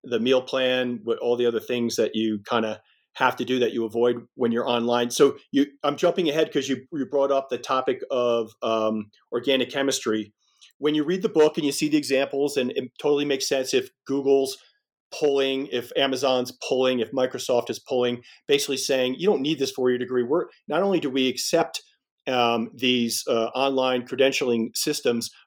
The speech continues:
but we may create the ones just for what we need." Um, the majority of those examples, except for one in, in sales,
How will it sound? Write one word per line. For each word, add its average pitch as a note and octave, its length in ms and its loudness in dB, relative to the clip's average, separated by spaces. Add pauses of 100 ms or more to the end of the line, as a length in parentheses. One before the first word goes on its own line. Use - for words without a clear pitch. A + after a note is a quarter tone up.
but B2 200 2
we C#3+ 120 -2
may D3+ 180 4
create D3 380 0
the C#3 80 0
ones B2+ 280 -2
just - 380 0 (160)
for C3+ 120 -2
what A#2+ 340 2 (240)
we D3+ 280 0
need." A2 400 -2 (400)
Um, B2 460 0
the D3+ 80 0
majority G3+ 360 2
of G3+ 60 0
those F#3 200 -2
examples, C#3+ 440 -2
except C#3 240 -2
for C3+ 100 -2
one C#3 220 0
in, C3+ 140 0
in B2+ 220 -4
sales, B2 760 -2